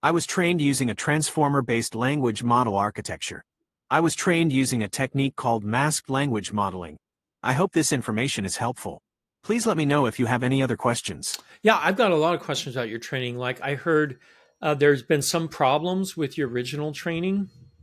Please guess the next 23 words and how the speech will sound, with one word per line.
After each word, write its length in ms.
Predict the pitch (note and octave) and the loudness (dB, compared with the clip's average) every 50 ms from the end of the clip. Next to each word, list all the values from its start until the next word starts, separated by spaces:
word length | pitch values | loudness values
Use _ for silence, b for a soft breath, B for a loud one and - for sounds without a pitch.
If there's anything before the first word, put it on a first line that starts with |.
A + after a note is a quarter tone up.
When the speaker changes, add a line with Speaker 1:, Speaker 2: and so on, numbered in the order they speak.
| - _ _ _ _ _ _ _ - - _ - | -20 _ _ _ _ _ _ _ -20 -14 _ -2
Speaker 2:
And 260 | F#3 E3+ D#3 D3 C#3+ | 0 0 0 2 2
what 220 | G3 - G3+ - G#3+ | 2 2 2 2 0
are 100 | F#3 E3 | 0 2
some 380 | - - - - G#3+ G#3 G#3+ | 2 0 0 0 2 2 0
of 80 | G#3+ F3 | 0 -2
the 40 | E3+ | -6
problematic 600 | - - F3+ E3+ D#3 D3+ D3+ D3+ D3 C#3 C3+ - | -4 0 0 0 0 0 -2 -4 -4 -4 -4 -6
aspects 520 | C#3+ B2 B2 B2+ - - C#3+ C3 A#2+ - | -6 -6 -6 -8 -8 -6 -6 -8 -6 -8
of 120 | C#3+ A#2 - | -10 -10 -12
training 460 | - - - C#3+ C3+ C3+ C3 B2+ B2+ | -14 -12 -8 -8 -6 -6 -6 -8 -8
large 360 | B2 B2 B2 B2 A#2+ A#2 - | -6 -4 -4 -4 -6 -6 -10
language 440 | B2+ B2 B2+ B2+ A#2+ B2 A#2 - - | -10 -10 -8 -8 -8 -10 -10 -10 -12
models, 540 | - A#2 A#2 A#2 A2+ A2+ A2+ G#2+ G#2 G#2+ - - _ _ _ _ _ _ _ _ _ _ _ _ | -10 -10 -8 -8 -8 -8 -10 -10 -12 -14 -16 -18 _ _ _ _ _ _ _ _ _ _ _ _
um, 560 | - A#2+ A#2 A#2 A#2 A2+ A2+ A#2 A#2 A#2 A#2+ C3+ | -6 -4 -4 -4 -4 -4 -4 -6 -8 -10 -8 -4
that 300 | C3+ C3+ B2 A#2+ - D3 | -2 -2 -2 -2 -2 -4
you 100 | C#3+ C#3 | -6 -4
can 160 | - C#3 B2+ | -4 -6 -6
tell 160 | - D3 C#3 | -6 -6 -4
me 140 | C#3 B2+ G2+ | -4 -6 -8
about? 240 | F2+ F2 E2+ - _ _ _ _ _ _ _ _ _ _ _ _ _ _ _ | -8 -10 -12 -14 _ _ _ _ _ _ _ _ _ _ _ _ _ _ _
Speaker 1:
Yes, 420 | - A2+ C3 C#3 - - - - - _ _ _ - | -4 -2 -2 -2 -2 -4 -8 -10 -10 _ _ _ -8
that's 200 | B2 C#3+ - - | -8 -6 -6 -8
true. 320 | - - D3+ C3 A2 C3+ | -6 -2 -2 -2 -2 -4